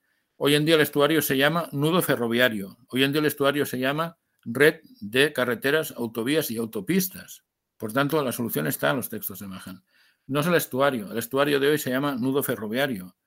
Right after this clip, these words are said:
Se llama autovía y autopista. Pues hay que aplicarse el cuento. De, ¿para qué me sirve un puerto magnífico si no conecta lo suficientemente bien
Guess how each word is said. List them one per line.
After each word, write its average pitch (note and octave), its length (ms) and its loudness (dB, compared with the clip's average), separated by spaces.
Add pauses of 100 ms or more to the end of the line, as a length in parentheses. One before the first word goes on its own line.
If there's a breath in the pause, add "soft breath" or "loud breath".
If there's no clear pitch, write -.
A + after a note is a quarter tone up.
(380)
Se B2+ 100 -6
llama C#3 160 0
autovía C3 360 0
y C#3 40 2
autopista. A2+ 720 -6
Pues A2 140 -8
hay B2 100 -4
que D3+ 60 -4
aplicarse C3+ 400 -2
el F#2+ 100 -10
cuento. B2+ 400 -4
De, A#2 260 -4
¿para A#2 220 -6
qué C#3+ 80 2
me D3+ 100 2
sirve D3+ 200 2
un C3+ 100 0
puerto C3+ 280 2
magnífico C#3 640 -2 (140)
si - 140 -8
no C#3 120 2
conecta C3+ 360 2
lo A#2+ 80 2
suficientemente B2+ 720 -2
bien C#3+ 320 -2